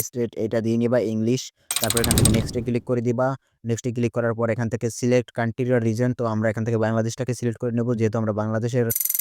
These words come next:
বাসিন্দা। তো আমরা এখান থেকে বাংলাদেশটাকে সিলেক্ট করে then এখান থেকে নেক্সটে ক্লিক করে দিব। নেক্সটে ক্লিক করার পর দেখবা স-, এন্টার সিম কার্ড, মানে আমাদেরকে সিম কার্ডটা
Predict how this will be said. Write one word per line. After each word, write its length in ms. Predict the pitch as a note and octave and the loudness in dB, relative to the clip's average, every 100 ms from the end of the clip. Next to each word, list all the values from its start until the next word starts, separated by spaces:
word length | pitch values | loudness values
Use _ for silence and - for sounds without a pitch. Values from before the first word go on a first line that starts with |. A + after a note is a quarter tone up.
| - G#2 | -2 -2
বাসিন্দা। 420 | A2 B2 A#2+ B2 | 0 2 2 2
তো 140 | B2 A#2 | 2 0
আমরা 180 | G#2+ | 0
এখান 180 | G#2+ A2 | 0 -2
থেকে 180 | A2 A2 | -2 0
বাংলাদেশটাকে 520 | G2+ G#2+ A2 - A#2 | 0 0 0 -2 -4
সিলেক্ট 300 | A2+ A#2 A2 | -2 -4 -4
করে 380 | - A#2+ B2 A#2+ | -2 2 4 4
then 260 | G#2+ A2+ G#2+ | 4 2 2
এখান 180 | A#2+ | 0
থেকে 320 | A2 - A2+ A2+ - A#2+ - - | -2 0 0 4 4 4 4 0
নেক্সটে 280 | A#2 A2+ A#2+ | -4 -2 -2
ক্লিক 220 | A#2+ A#2+ | 0 0
করে 160 | B2+ A#2 | 0 0
দিব। 300 | A#2+ B2 B2+ | 0 0 0
নেক্সটে 320 | A#2 - A#2 | 0 -2 -4
ক্লিক 240 | A#2+ A#2 | -2 -4
করার 240 | - A2+ A2+ | -2 -2 -2
পর 240 | A2+ A2 | -2 -2
দেখবা 340 | G#2+ G#2+ A2+ G#2 | -2 -2 -2 -4
স-, 280 | - - - | -8 -20 -6
এন্টার 340 | A#2+ A#2 B2 | -4 0 0
সিম 300 | A#2+ C3 B2 | 0 0 0
কার্ড, 220 | A#2+ G2 A2 | 0 -4 -2
মানে 140 | A2 | -2
আমাদেরকে 400 | A2 A2+ A2+ A#2+ - _ _ | 0 -2 0 -2 -4 _ _
সিম 200 | - B2+ | -2 0
কার্ডটা 260 | B2+ - | 0 0